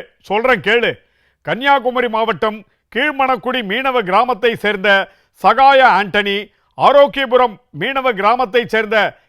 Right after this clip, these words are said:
இன்பட் விஜய் மற்றும் ராமநாதபுரம் மாவட்டம் தங்கச்சிமடம் பகுதியை சேர்ந்த நிடிசோ ஆகியோர் குவைத் நாட்டுல தனியார் நிறுவனத்துல மீன்பிடி தொழில்ல ஈடுபட்டு வந்தாங்க. இவங்களோட பாஸ்போர்ட்டை புடுங்கி வச்சுக்கிட்டு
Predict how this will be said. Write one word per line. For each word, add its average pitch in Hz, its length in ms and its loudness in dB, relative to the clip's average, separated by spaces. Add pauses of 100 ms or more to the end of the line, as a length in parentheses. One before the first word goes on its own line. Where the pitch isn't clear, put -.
(120)
இன்பட் 233 420 -2
விஜய் 220 340 -2 (360)
மற்றும் 233 360 -2
ராமநாதபுரம் 254 840 0
மாவட்டம் 233 420 -2 (280)
தங்கச்சிமடம் 262 680 -4
பகுதியை 240 420 -4
சேர்ந்த 233 320 -2 (520)
நிடிசோ 277 420 0 (160)
ஆகியோர் 208 580 0 (360)
குவைத் 294 340 2
நாட்டுல 226 420 0
தனியார் 269 440 2
நிறுவனத்துல 214 600 -4 (460)
மீன்பிடி 269 420 -6
தொழில்ல 220 500 0
ஈடுபட்டு 262 400 -4
வந்தாங்க. 220 420 2 (260)
இவங்களோட 254 500 -2 (100)
பாஸ்போர்ட்டை 277 640 0
புடுங்கி 269 260 -8
வச்சுக்கிட்டு 185 480 -4